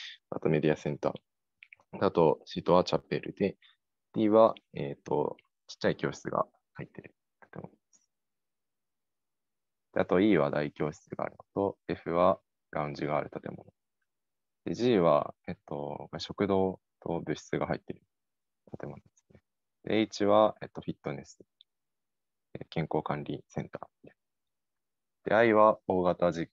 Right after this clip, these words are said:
験施設で、J、K、Lは、えー、理系の塔。で、Mは、えーと、なんか音楽室みたいなところで、Nは、なんか情報系の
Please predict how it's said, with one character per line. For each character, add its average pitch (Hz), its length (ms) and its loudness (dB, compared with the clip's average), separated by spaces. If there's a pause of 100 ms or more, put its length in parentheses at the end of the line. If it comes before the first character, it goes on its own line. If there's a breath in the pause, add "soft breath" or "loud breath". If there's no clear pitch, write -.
験 82 200 -6
施 - 80 -18
設 - 240 -12
で、 85 220 0 (840 loud breath)
J、 101 240 0
K、 101 140 0
L 92 340 2
は、 92 200 4 (180)
え 80 80 -8
ー、 73 40 -6
理 76 140 -6
系 78 260 -2
の 76 220 -10 (100)
塔。 73 220 -8 (800)
で、 95 100 -2
M 101 240 0
は、 90 240 2 (1300)
え 78 240 -8
ー - 60 -18
と、 80 60 -10
な 78 100 -6
ん 71 40 -12
か - 120 -4
音 78 140 -2
楽 78 220 -4
室 - 200 -12
み 64 80 -14
た - 80 -14
い - 40 -16
な - 60 -20
と - 120 -20
こ - 180 -20
ろ 85 80 -8
で、 - 80 -8 (800)
N 80 360 -6
は、 101 240 2 (640)
な - 60 -14
ん - 0 -
か - 80 -4
情 82 160 0
報 78 200 -4
系 78 180 -6
の 73 200 -10